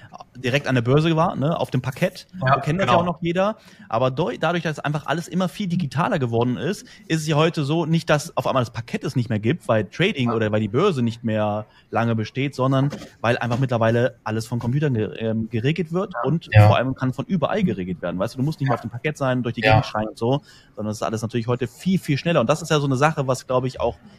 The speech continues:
Speaker 1: immer mehr passieren wird. Diese ganzen Dinge, gut, mittlerweile wird's halt schwierig, es noch schneller zu machen,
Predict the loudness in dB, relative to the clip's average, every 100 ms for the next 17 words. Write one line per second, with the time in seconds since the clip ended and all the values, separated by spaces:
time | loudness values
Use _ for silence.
0 | -6 0 2 2 0 -2 0 0 -2 -2
1 | -2 -2 0 2 2 0 _ -10 -6 -2
2 | -2 -2 -4 -6 -8 -8 -8 -4 -2 -4
3 | -2 -4 -2 0 0 0 0 -2